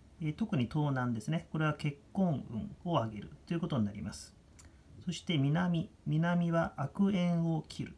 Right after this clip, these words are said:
裁判で勝つ、頭脳、明晰、才能開花、名声運、特に悪い縁を切るということですね。そこに有効です。えー、それから北、健康運、悩みの解決、子供運、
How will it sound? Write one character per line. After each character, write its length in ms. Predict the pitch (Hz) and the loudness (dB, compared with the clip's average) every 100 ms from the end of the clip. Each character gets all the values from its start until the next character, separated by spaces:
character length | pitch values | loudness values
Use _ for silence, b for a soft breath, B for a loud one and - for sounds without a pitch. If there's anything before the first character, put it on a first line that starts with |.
| - - - | -20 -20 -8
裁 340 | - 180 170 | -2 0 2
判 260 | 135 120 120 | 2 0 0
で 120 | 123 | -4
勝 180 | - 117 | -6 -8
つ、 200 | - - 160 139 | -8 -10 -6 0
頭 100 | 160 | 2
脳、 220 | 147 117 | 2 2
明 240 | 107 147 165 | 2 2 0
晰、 300 | 175 165 151 | -2 -2 -2
才 340 | 160 170 190 | 0 4 6
能 240 | 190 196 185 | 6 4 2
開 260 | 185 175 | 0 0
花、 140 | 151 120 | -2 0
名 180 | 147 185 | 0 0
声 280 | - 151 | 0 -2
運、 160 | 107 - - - B B B B B | -4 -10 -14 -20 B B B B B
特 240 | 196 165 139 | -4 0 2
に 240 | 160 - - | 0 -2 -6
悪 240 | 139 147 175 | -2 0 0
い 200 | 123 - | -2 -4
縁 220 | 135 123 | -4 0
を 180 | 156 180 - | 0 -2 -6
切 180 | - | -10
る 80 | - - - - - | -10 -14 -20 -20 -14
と 80 | - | -10
い 20 | |
う 20 | |
こ 60 | - | -10
と 60 | 113 | -6
で 60 | |
す 60 | - | -2
ね。 160 | 175 - | -2 -4
そ 120 | 165 | -2
こ 100 | 165 | 2
に 120 | 151 | 2
有 160 | 127 110 | 2 -2
効 200 | 113 104 | -4 -8
で 100 | 110 | -10
す。 180 | - - - - B B B B B B - - | -14 -20 -20 -20 B B B B B B -20 -6
え 160 | 147 139 | -2 -2
ー、 40 | |
そ 120 | 135 | 0
れ 60 | 151 | 0
か 100 | 143 | 0
ら 100 | 135 | -2
北、 320 | - - 196 - B B B - | -2 -2 -2 -4 B B B -2
健 340 | 185 196 202 - | 4 8 6 4
康 340 | 208 196 127 | 2 4 4
運、 160 | 113 110 | 4 4
悩 240 | 127 151 | 2 2
み 120 | 156 | 2
の 180 | 151 147 | 2 0
解 340 | 143 139 135 | -2 -2 -4
決、 420 | - 123 120 - - | -4 -8 -6 -10 -8
子 140 | - | -6
供 380 | 139 170 139 - | 0 0 0 -4
運、 100 | - | -10